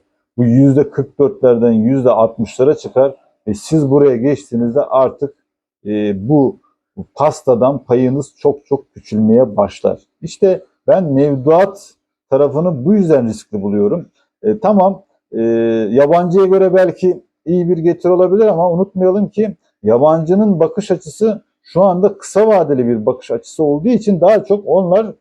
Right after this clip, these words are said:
e, kısa dönemli faiz getirisine odaklanmış durumda. Bizim yerli yatırımcının böyle bir lüksü yok arkadaşlar. Çünkü bizim yerli yatırımcı o kadar büyük paralarla trade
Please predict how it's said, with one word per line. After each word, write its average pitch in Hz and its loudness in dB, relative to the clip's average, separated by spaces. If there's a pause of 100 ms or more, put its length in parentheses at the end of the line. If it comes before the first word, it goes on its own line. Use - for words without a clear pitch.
(340)
e, 120 -2
kısa - -2
dönemli 143 2
faiz 120 0
getirisine 107 -6
odaklanmış 101 -6
durumda. 120 -4
Bizim 202 0 (180)
yerli 123 2
yatırımcının 185 -2
böyle 180 2
bir 175 -4
lüksü 175 -6
yok 226 0
arkadaşlar. 135 0
Çünkü 180 -2
bizim 170 -4
yerli 170 2
yatırımcı 160 0 (240)
o 175 -2
kadar 151 2
büyük 160 -4
paralarla 156 2
trade 151 -2